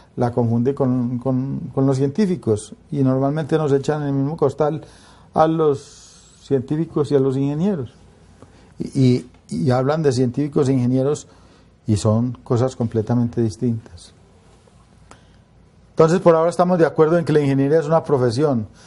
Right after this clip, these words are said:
de que la ingeniería tiene los atributos de las profesiones, un atributo que se ganó a través del ejercicio y, como decía, después de, del, del, del barroco sobre todo.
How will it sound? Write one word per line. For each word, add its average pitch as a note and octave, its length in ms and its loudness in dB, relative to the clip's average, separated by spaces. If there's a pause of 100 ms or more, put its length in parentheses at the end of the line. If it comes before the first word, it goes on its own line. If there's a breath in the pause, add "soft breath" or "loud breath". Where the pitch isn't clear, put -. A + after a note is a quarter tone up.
(140)
de B2 80 0
que B2+ 80 4
la C3 80 4
ingeniería B2+ 500 0
tiene E3 240 0
los D3 140 2
atributos C3 540 0
de C#3+ 60 -2
las C3+ 140 2
profesiones, A2 720 -2 (480 loud breath)
un C#3 360 2
atributo E3+ 600 2
que E3+ 140 2
se C#3 140 4
ganó C#3 560 0 (580 loud breath)
a C#3 140 2
través C3+ 360 2
del F3 240 2
ejercicio D3+ 800 2 (1120)
y, C3 300 0
como C3 240 2
decía, D#3+ 300 2
después C3+ 320 0
de, D3 220 2
del, B2+ 420 0
del, A2+ 360 -2 (200)
del B2 200 2
barroco B2+ 460 0
sobre A#2+ 240 -2
todo. A2 360 -2